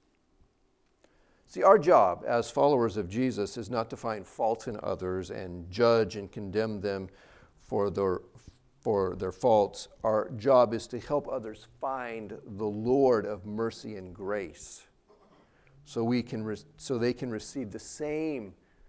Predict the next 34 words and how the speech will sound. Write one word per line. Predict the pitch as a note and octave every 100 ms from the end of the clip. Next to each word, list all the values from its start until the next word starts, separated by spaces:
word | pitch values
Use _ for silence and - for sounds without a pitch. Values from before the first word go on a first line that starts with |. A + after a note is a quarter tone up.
| _
kind | - A2+ A#2+ A#2 - -
of | F#2+ F#2+
love | G2+ G#2+ A#2 A#2 G2
and | F#2
forgiveness | - F#2+ G#2 G2+ F#2+ - -
that | -
we | G2 A2 A#2+
have. | G#2 F2 - - _ _ _ _ _ _ _ _ _ _ -
And | D#3
now | D#3+ E3+ D3+
that | C#3
we | C#3+ C3
have | D3+ A3+
received | F#3+ - - C3+ A2+ F2+ -
his | C3 A2+ F#2+
forgiveness | A#2+ G2 G#2+ G2+ B2
and | G#2+
love, | G#2
we're | G2 B2+ B2
to | - - -
imitate | C4 C#4 - B2+ G#2 E2+ - _ _ _ _ -
the | A#2
Lord | B2 B2
of | G#2
mercy | A2+ A2+ G#2+ A#2 G2
and | F#2
grace | F#2+ G2 G2 - - _ _ _ _ _ _ _ _ _
in | G2+ G2
our | G2
own | A2+ A2+
interactions | G#2 F#2+ F#2 F2+ G#2+ F2+
with | F2+
other | F2+ F2+
people. | - A#2+ A#2 -